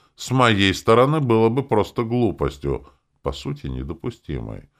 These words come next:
Так что я спокойно шёл вперёд, не особо отвлекаясь на всё остальное,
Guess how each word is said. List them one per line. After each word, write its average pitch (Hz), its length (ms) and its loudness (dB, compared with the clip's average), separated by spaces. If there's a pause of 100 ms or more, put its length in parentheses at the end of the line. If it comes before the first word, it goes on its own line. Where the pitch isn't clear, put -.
(360)
Так 143 180 4
что - 120 0
я 147 140 4
спокойно 147 560 0
шёл 123 220 0
вперёд, 139 420 0
не 135 80 0
особо 120 440 4
отвлекаясь 104 540 2
на 101 120 0
всё 92 200 2
остальное, 80 640 0